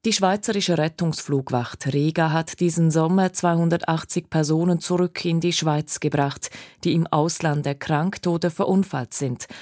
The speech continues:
Drei Viertel dieser Personen seien mit einem der drei Ambulanzflugzeuge nach Hause geflogen worden, teilte die Rega mit. Die restlichen Personen wurden von medizinischem Personal auf Linienflügen begleitet.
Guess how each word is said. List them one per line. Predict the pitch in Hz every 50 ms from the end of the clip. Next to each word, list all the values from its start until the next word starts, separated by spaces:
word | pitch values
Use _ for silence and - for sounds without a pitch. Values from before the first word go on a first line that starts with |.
| - - - - _ -
Drei | - 131 120 131
Viertel | 131 - - 151 151 156 - - 165 156 156
dieser | - 170 160 151 - 160
Personen | 151 147 151 147 156 156 160 175 190 185 180
seien | - 180 175 170 170 175 170
mit | 170 160 - - - - -
einem | 165 165 175 185 185 180 160
der | 170 160
drei | 160 - 160 151 160 -
Ambulanzflugzeuge | - 160 160 156 170 165 156 156 160 180 196 - - - 165 160 - - - - 160 156 156 160 165
nach | 156 156 143 -
Hause | 156 156 165 170 - 175
geflogen | 165 170 160 - 160 160 151 - 160 156
worden, | 147 151 151 156 - - 170 151 - - - - - - _ -
teilte | - 147 139 139 - 156
die | 151 175 170
Rega | 170 170 170 170 - 170 143
mit. | 143 135 135 - - - - - - - - _ -
Die | - 151
restlichen | 135 139 151 - - - - 180 165 - 185 180 170
Personen | - 180 180 170 180 180 180 190 196 185 160
wurden | 165 170 170 - - 185
von | - - 170 165 165
medizinischem | 165 160 160 165 160 - - 175 180 190 190 - - 165 160
Personal | - 156 156 151 - 165 160 156 151 156 165 156
auf | - - 160 156 - -
Linienflügen | 160 165 180 190 196 180 143 131 - - 135 127 120 - - 123 120
begleitet. | - 127 135 135 127 127 - - - - 135 - -